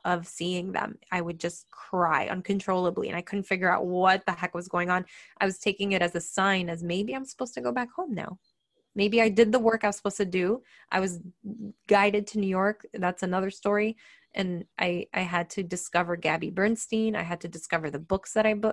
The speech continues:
discovered and meet the people I met and grow into the woman that I became that was able to forgive her dad in a real way. And then when I moved back to Chicago, because I followed these body signs of mine, my body reacting that way,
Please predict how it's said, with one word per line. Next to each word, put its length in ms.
discovered 640
and 180
meet 160
the 60
people 300
I 100
met 300
and 180
grow 260
into 200
the 100
woman 300
that 100
I 80
became 440
that 140
was 160
able 360
to 280
forgive 360
her 120
dad 320
in 140
a 80
real 260
way. 280
And 200
then 260
when 120
I 80
moved 340
back 260
to 100
Chicago, 520
because 320
I 80
followed 540
these 320
body 440
signs 420
of 160
mine, 260
my 120
body 320
reacting 600
that 180
way, 220